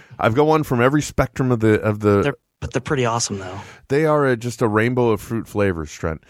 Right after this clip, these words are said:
Speaker 1: So
Speaker 2: <laughs>
Speaker 1: the, the question I was getting back to, uh, now I've suddenly remembered it. Thank you, uh,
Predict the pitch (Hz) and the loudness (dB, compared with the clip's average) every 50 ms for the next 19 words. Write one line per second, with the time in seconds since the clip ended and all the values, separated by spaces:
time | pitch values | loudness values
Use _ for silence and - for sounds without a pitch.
0 | - - - - 247 - - 160 151 - - - - _ _ - 190 - _ - | -20 -10 -2 -2 -2 0 2 2 2 2 0 -4 -10 _ _ -2 -2 -2 _ -10
1 | - - - 127 - - 139 139 135 - 156 156 165 165 - 226 247 240 - 220 | -8 -8 -10 -10 -8 -10 -12 -8 -4 -2 0 0 0 2 4 2 2 2 0 0
2 | 196 175 156 135 139 139 127 113 98 104 98 98 95 - - 107 92 87 92 - | 0 2 2 2 2 2 2 2 2 4 4 2 2 0 -4 -4 -4 -4 -6 -6
3 | - 98 95 87 87 85 87 90 90 90 90 87 90 87 - - 175 180 175 143 | -4 -2 -2 -2 -2 -2 -2 -2 0 0 0 -2 -2 -4 2 2 2 2 4 0
4 | 123 107 101 98 92 90 85 82 85 90 87 - - 147 156 143 - 117 107 101 | 0 0 0 0 0 -2 -4 -4 -6 -8 -6 0 0 0 0 0 -2 -2 -2 -2
5 | 101 92 - 101 95 90 87 87 82 | -2 -4 -2 -2 0 0 0 -2 -4